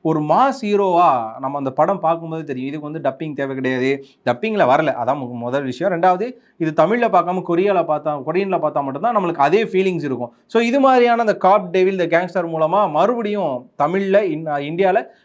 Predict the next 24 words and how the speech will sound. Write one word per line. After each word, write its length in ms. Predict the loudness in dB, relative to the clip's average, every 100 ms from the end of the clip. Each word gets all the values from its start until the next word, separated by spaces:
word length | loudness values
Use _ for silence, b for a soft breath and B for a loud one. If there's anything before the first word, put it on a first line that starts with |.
| b
நிறைய 280 | 2 4 4
ஃபேன்ஸை 240 | 2 0 -4
பிடிக்கிறாரு 640 | -4 -4 -2 0 -2 -4 -2
டான்லி. 380 | 0 0 -6 -12 _
நம்ம 220 | 4 6
எல்லாருமே 320 | 6 6 6
ஒரு 180 | 6 6
கம்பெனிக்கு 460 | 4 6 6 6
வந்து 240 | 6 6 6
ரெஸ்யூம் 320 | 6 4 4
கொடுக்கும்போது 420 | 4 4 4 4
கேட்பாங்க, 520 | 2 2 0 0 2 2
"உங்களோட 180 | 2 2
ஹாபி 360 | 4 2 2 0
என்ன, 180 | 0
உங்களோட 180 | -2 -2
இன்ட்ரெஸ்ட் 340 | -4 -2 -4 -4
என்ன?" 220 | -4 -2
நம்ம 200 | -2 -2
வந்து 180 | -4 0
ரீடிங் 340 | 0 0 -2
புக்ஸ், 280 | -2 -4 -8
லிசனிங் 400 | -6 -4 -4 -4
மியூசிக், 420 | -4 -4 -4 -6